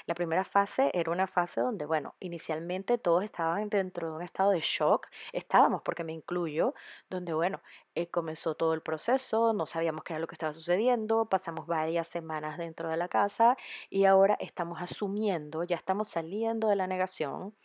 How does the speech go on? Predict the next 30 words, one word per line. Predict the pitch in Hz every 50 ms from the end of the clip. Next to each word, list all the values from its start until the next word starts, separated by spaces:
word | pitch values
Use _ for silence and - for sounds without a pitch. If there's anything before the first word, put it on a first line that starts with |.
| _ - - - - - - _
que | - 170
son | - 156 156
las | 196 269 311
etapas | 254 - 170 185 - - 349 381 311
de | 247 208 185
las | 165 151 - -
pérdidas | _ 185 175 196 269 254 202 170 147 139 143 151 - -
igual, | - 180 151 147 160 147 143 147 170 202 214 175 - _ _
porque | - 175 - - 160 156 151 - _ _ _
tuvimos | 165 147 143 147 160 190
una | 240 247 240
pérdida | 247 202 202 202 214 226 226 240 233 226 220 - _ _ _
total | - 156 147 - _ - 135 151 185 254 311 -
de | 269
la | 226 190 160
vida | 160 160 160 185
que | - 233
teníamos | - 180 165 156 151 160 175 196
anteriormente, | 220 208 185 160 160 151 156 156 - -
que | - 285
sabemos | - - 160 147 147 175 196 -
que | - 185
ya | - - 160
no | 175 196 202
la | 196 170
vamos | 156 156 170 170
a | 185
volver | 175 156 139 147 156
a | 147
tener. | - - 135 143 175 226 220 180 -